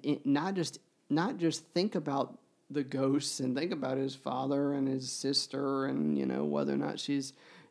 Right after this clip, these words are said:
you know, promiscuous or not, you know. It, he's gotta go back and live in it, and there's,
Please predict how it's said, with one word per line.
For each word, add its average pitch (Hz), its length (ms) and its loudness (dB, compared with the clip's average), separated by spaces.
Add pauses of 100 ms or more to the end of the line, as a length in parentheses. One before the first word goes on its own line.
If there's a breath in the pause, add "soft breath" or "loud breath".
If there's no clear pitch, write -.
you 143 100 2
know, 131 320 2 (320 soft breath)
promiscuous 143 800 2
or 135 80 -2
not, 143 360 2
you 147 80 2
know. 139 200 2 (400 loud breath)
It, - 240 -2
he's 220 440 -2
gotta 143 300 2
go 135 300 0
back 131 380 -4
and 120 400 -2
live 156 280 6
in 120 160 2
it, 123 300 -4 (140)
and 131 180 0
there's, 135 220 0